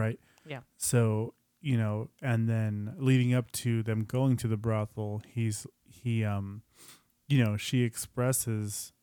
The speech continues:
Speaker 1: that, like, yeah, she can't, um, she doesn't get to choose who she wants,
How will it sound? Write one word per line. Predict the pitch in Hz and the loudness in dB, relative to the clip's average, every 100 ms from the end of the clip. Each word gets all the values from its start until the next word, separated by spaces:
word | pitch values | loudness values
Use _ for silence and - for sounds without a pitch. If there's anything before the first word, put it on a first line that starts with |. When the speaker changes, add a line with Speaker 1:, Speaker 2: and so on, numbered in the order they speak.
| 123 113 | -14 -8
Speaker 1:
that, | 107 113 | -6 -6
like, | 107 104 107 - - _ _ _ - | -8 -8 -10 -16 -20 _ _ _ -4
yeah, | 117 110 101 | 0 0 -2
she | - - 113 | -4 -8 -6
can't, | - 107 113 - _ _ _ _ _ _ _ _ | -2 -2 -4 -10 _ _ _ _ _ _ _ _
um, | 120 107 101 107 123 _ _ _ _ _ _ _ _ _ _ | -2 -2 -2 -8 -14 _ _ _ _ _ _ _ _ _ _
she | - - | -6 0
doesn't | 151 143 131 | 2 4 2
get | 127 - | -2 -2
to | - 120 | -2 -2
choose | - - 135 127 120 107 | -2 -2 2 4 2 0
who | 101 120 | 0 0
she | - 113 | 0 -4
wants, | 104 104 104 110 | -4 -6 -6 -8